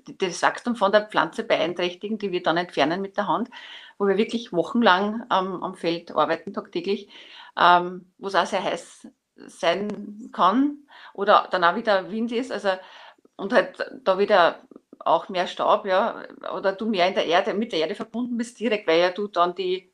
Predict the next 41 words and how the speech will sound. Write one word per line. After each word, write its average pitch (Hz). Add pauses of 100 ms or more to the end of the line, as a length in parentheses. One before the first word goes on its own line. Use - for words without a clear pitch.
Beikräuter 147 (120)
entfernst. 180 (540)
Und, 196
ähm, 175 (420)
oder 202
ich 262
bin 262
bei 170
den 233
Kunden, 240
ja, 170
da -
bin 208
ich 196
dann 185 (180)
mal 185
in 180
Wien 269
oder 170 (640)
in -
Salzburg 170
oder 202
je 190
nachdem. 208 (520)
Und 196 (880)
ja, 233
das -
macht's 190
einfach 240
so, 208
so 226
spannend, 175 (160)
das -
Ganze, 156
weil's, 160
weil's 165
so 208
unterschiedlich 214
ist 226
und 202
einfach 175